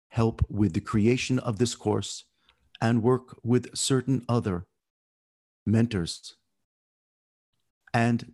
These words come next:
to work with certain apprentices of Metatron. The actual purpose of the vibratory pattern of Metatron is to better understand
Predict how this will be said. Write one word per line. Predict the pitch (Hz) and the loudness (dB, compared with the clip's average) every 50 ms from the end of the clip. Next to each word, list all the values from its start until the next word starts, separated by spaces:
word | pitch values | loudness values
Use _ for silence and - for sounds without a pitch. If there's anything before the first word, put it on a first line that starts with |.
| _ | _
to | - - 131 123 | -6 -2 0 0
work | 104 107 123 120 117 120 | 2 4 2 2 2 0
with | - 120 117 | 0 -2 0
certain | - - - 113 110 - 110 113 - - | 0 0 0 0 0 0 -4 -4 -2 -2
apprentices | 143 143 - - 160 147 - - 95 - - 92 80 - - - _ _ _ _ _ | -4 -4 -2 -2 -2 -2 -2 -2 -2 -2 -2 -4 -6 -8 -12 -14 _ _ _ _ _
of | 110 104 92 80 | -2 -2 -2 -2
Metatron. | 90 90 90 92 87 85 90 - - - 87 82 80 76 78 80 - _ _ _ _ _ _ _ _ _ _ _ _ _ _ _ _ _ _ _ _ _ _ _ _ _ _ _ _ _ _ _ _ _ | -2 -2 0 0 0 0 -2 -4 -4 -6 -4 -2 -2 -2 -4 -6 -10 _ _ _ _ _ _ _ _ _ _ _ _ _ _ _ _ _ _ _ _ _ _ _ _ _ _ _ _ _ _ _ _ _
The | - 117 117 113 117 - - - _ _ _ _ _ _ _ _ _ _ | 4 4 4 4 4 0 -6 -18 _ _ _ _ _ _ _ _ _ _
actual | 139 156 170 165 - - - 147 139 131 127 131 - _ _ _ _ _ _ _ | 2 2 2 0 -6 -2 0 0 0 0 -2 -6 -10 _ _ _ _ _ _ _
purpose | _ - 180 175 170 - 107 - - - - - | _ -2 -2 0 0 -2 -2 -2 -2 -8 -6 -4
of | - 117 110 107 104 - _ _ - | -2 0 0 0 -2 -6 _ _ -18
the | - 104 117 104 | -2 0 0 0
vibratory | 90 110 107 117 123 117 120 120 - 117 110 110 110 | 2 0 0 0 0 0 -2 -2 0 0 0 0 0
pattern | 110 - 110 104 101 - 90 90 - - | 0 -2 -2 -2 -2 -2 -4 -4 -6 -4
of | - 92 87 82 - _ | -4 -4 -4 -4 -6 _
Metatron | - 107 123 131 113 95 - - - 80 62 57 64 - - _ _ _ _ _ _ _ _ _ - - - - _ | 0 0 0 0 -2 -4 -6 -6 -6 -6 -6 -6 -10 -12 -16 _ _ _ _ _ _ _ _ _ -20 -20 -20 -10 _
is | - 135 143 127 - | 2 2 2 2 0
to | - - - 151 | -2 0 2 2
better | 139 117 160 165 175 180 165 156 - | 2 2 2 0 2 0 -2 -2 0
understand | - 151 147 131 131 - - - 147 139 120 92 78 69 - | 0 2 2 2 0 -2 -2 -2 0 0 0 0 -2 -4 -8